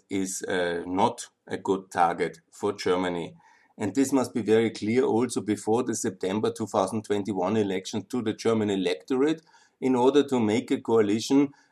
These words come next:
which doesn't include, uh, the Linke and A F D, the left and the, the populist right, and does not include, uh,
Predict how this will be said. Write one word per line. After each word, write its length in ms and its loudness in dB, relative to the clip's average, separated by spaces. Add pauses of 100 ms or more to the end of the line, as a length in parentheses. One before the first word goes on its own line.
which 300 -2
doesn't 380 2
include, 640 0
uh, 240 0
the 520 0
Linke 360 0
and 420 2
A 200 2
F 180 -6
D, 320 0 (320)
the 180 0
left 320 -2
and 240 -2
the, 140 2
the 240 0
populist 540 -2
right, 340 0 (280)
and 160 -4
does 240 0
not 300 2
include, 580 -2 (100)
uh, 420 -2